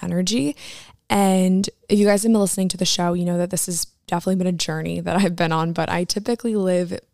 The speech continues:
in my masculine energy because I feel like I'm, you know, a go-getter. I like to just work and hustle and do all those things. But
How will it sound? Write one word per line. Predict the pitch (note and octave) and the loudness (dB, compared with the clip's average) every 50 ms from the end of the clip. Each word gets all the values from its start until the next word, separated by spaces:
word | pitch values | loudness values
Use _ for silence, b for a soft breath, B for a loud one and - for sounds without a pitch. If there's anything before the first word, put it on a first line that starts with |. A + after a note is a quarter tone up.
| _ _ _ - | _ _ _ -2
in | G3 F#3+ | 0 0
my | F3+ F3+ F3+ | 2 2 0
masculine | F3 D#3+ E3+ D#3+ - - - F3+ F3 F3 F3 | 0 0 -2 -2 -4 -4 -2 -2 -2 0 -2
energy | F3 - F3 E3+ F3 F3 - A3+ A#3 A#3+ | -2 -2 -2 -2 0 0 2 2 2 2
because | A3 G#3+ F#3+ - - - F3 F3 F3 F3 - B B B B B B B B B | 0 -2 -4 -4 -2 -2 -2 0 0 -2 -4 B B B B B B B B B
I | F3+ F3+ | -4 -4
feel | E3+ - - F3+ F3 | -4 -2 -2 -2 -2
like | F3 E3+ E3+ - | -2 -2 -4 -6
I'm, | F3+ F3+ F3+ F3 E3+ E3+ E3+ F3 - | -6 -6 -6 -4 -4 -6 -6 -8 -6
you | - F3 | -6 -6
know, | E3 E3 E3+ - - - | -6 -6 -6 -8 -6 -2
a | - G3 | -2 -2
go-getter. | F#3 - G3 G3 F3+ - F#3 F3+ F3+ F3 E3+ E3+ E3+ E3 - | 2 2 2 2 2 0 0 0 2 0 0 0 0 -2 -2
I | - F3 F3 F3+ F3+ F3+ - - | -2 -2 -2 -2 -2 -4 -4 -4
like | F#3 F#3 F3 | -4 -4 -2
to | - - F3+ | -4 -4 -2
just | F3+ F3 F3 - - - B B B B B B B B _ | 0 0 0 0 -2 -4 B B B B B B B B _
work | G3 G#3 A3 G3 F#3 - - | 0 2 2 2 2 0 -2
and | F#3 F3+ | -4 -2
hustle | D#3 - G#3+ G#3 - - F#3 F3 F3 F#3 | 0 0 0 0 0 0 0 0 -2 -2
and | F#3 F#3 | -2 -2
do | F#3 F#3+ | -2 -2
all | F#3 F3+ F3+ | -2 -2 -2
those | F3 F3+ F3 - | -2 -2 -2 -2
things. | - - F#3+ G3 G#3+ B3 C4 - - | -2 -2 -2 0 0 0 0 -2 -2
But | - - F3+ F3+ F3 | -2 -2 0 0 -2